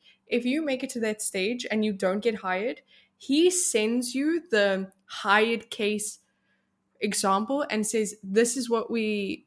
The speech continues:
were wanting you to deliver. This is how you can develop in that role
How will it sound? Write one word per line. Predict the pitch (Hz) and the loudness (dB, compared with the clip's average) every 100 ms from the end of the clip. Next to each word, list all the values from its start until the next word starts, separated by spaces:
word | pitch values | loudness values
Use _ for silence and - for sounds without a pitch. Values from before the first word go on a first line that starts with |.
| _ | _
were | - 208 202 190 185 - 202 196 - - | -2 0 2 0 -4 -10 -16 -20 -20 -4
wanting | 185 185 220 254 269 247 | 2 2 4 2 2 0
you | 233 | 0
to | 233 214 196 | 0 -2 -2
deliver. | 208 202 214 294 320 _ _ - | -2 0 0 -2 -4 _ _ 2
This | 220 240 | 4 4
is | 247 202 | 0 0
how | 220 | 0
you | 214 202 | 0 -2
can | 214 202 | -2 -2
develop | 190 196 190 185 | 0 0 0 -2
in | 185 185 | -4 -2
that | 185 180 | -4 -2
role | 180 202 | -2 -2